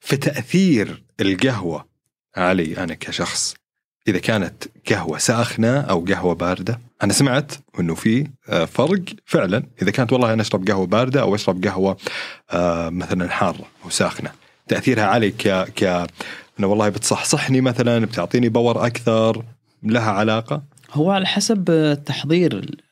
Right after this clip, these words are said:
Speaker 2: ال-، ال-، من، ما، القهوة السعودية اللي موجودة داخل المنتج هذا أو القهوة السعودية الباردة،
Speaker 1: مو
Speaker 2: على
Speaker 1: بس
Speaker 2: حسب
Speaker 1: السعودية،
Speaker 2: التحليل.
Speaker 1: لا، أنا أتكلم بشكل عام.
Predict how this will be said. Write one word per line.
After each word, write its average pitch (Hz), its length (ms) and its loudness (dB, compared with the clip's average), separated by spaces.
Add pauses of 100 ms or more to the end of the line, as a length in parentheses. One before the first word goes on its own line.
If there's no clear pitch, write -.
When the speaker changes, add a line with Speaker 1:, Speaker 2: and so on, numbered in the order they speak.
(120)
Speaker 2:
ال-، - 760 -8
ال-، - 400 -6
من، 110 300 0
ما، 104 300 0 (200)
القهوة 139 380 2
السعودية 117 600 4
اللي 92 160 2
موجودة 110 360 2
داخل 113 320 0
المنتج 98 520 0
هذا 90 300 -2
أو 71 180 -6
القهوة 98 320 -6
السعودية 95 460 0
الباردة، 92 400 -2 (560)
Speaker 1:
مو 170 100 2
Speaker 2:
على 214 100 2
Speaker 1:
بس 196 60 4
Speaker 2:
حسب 185 180 2
Speaker 1:
السعودية، 147 300 2
Speaker 2:
التحليل. 139 220 2
Speaker 1:
لا، 110 120 0
أنا 123 80 0
أتكلم 131 340 -2 (240)
بشكل 139 280 -2
عام. 107 180 -2